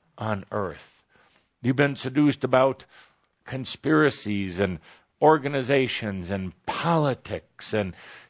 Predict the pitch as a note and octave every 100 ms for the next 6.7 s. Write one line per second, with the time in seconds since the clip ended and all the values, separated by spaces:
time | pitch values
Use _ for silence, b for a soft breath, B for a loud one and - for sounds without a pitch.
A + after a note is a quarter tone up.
0 | _ B2 B2+ A2 C3+ F3 F3 B2 G2+ E2
1 | D#2 - - - - A2 - - A#2 C3
2 | C#3 D3 C3+ B2+ C3 - G#2+ A2+ A#2 -
3 | A2 G2+ - - _ _ _ _ _ _
4 | F#2+ F#2 E2+ - A2+ A#2 A#2 A#2+ A2+ A2+
5 | - A2 A2 A2 A2 - G#2+ A2 G#2 G2+
6 | - A2 G#2+ - D#2+ C#2+ _